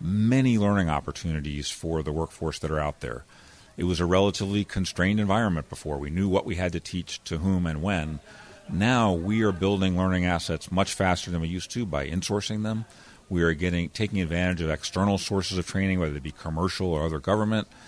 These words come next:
and we're doing it in all different modes, from classrooms to quick webinars and videos. So we have a much broader spectrum of opportunities, and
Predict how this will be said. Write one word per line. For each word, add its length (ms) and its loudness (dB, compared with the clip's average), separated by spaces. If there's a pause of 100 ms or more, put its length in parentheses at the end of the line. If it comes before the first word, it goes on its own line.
(320)
and 140 0
we're 140 4
doing 240 4
it 40 4
in 60 2
all 260 6
different 440 2
modes, 560 2
from 200 -4
classrooms 1120 0 (360)
to 180 -4
quick 260 -2
webinars 580 4
and 140 -6
videos. 600 -6 (220)
So 300 0
we 280 0
have 280 -4
a 100 0
much 460 0
broader 840 2 (260)
spectrum 520 -2
of 140 0
opportunities, 800 -2 (320)
and 200 -4